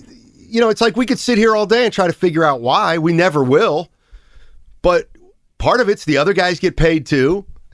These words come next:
And, and so, you know, that's why you never know a game like tonight. But, you know, I don't, I would never say a team can never beat another team in basketball. But I, I do think Memphis is one of those teams that I look at as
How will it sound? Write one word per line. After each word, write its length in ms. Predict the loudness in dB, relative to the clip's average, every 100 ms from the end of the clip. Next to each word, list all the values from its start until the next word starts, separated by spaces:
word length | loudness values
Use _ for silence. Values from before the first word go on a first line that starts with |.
| -20 -20 -4
And, 360 | 0 2 0 -2
and 400 | -2 0 -2 -8 _
so, 400 | -6 -2 0 -2 -8 -20 _ _ _ _ _
you 160 | -4
know, 100 | 0
that's 200 | 2 0
why 100 | 2
you 120 | 0 2
never 260 | 0 0
know 260 | 0 0 0
a 40 |
game 240 | 0 0 0
like 200 | -2 0
tonight. 400 | 0 2 0 -2
But, 140 | -4
you 80 | -4
know, 100 | -2
I 80 | -2
don't, 160 | -4 -6 _ _ _ _
I 60 | -6
would 80 | 0
never 260 | 0 0 -2
say 180 | 0
a 60 | -2
team 240 | 0 -2
can 180 | 0 0
never 240 | 2 2 0
beat 220 | 0 0
another 300 | 0 0 -2
team 360 | -2 -2 -2 -6
in 120 | -2
basketball. 640 | 0 0 -2 -4 -4 -6
But 260 | -2 -4 -4 -12 -20 -10
I, 240 | -6 -6 -4
I 120 | -2 -2
do 220 | 0 -4
think 360 | 0 0 0 0
Memphis 680 | 0 0 -2 -2 -2 -8 -20 _ _ _ _ -4
is 180 | -2 2
one 140 | 2
of 60 | 2
those 200 | 0 0
teams 380 | 0 2 2 0
that 120 | 0
I 60 |
look 300 | 2 0 0
at 340 | 0 0 0 -4
as 580 | -4 -4 -2 -2 -4 -8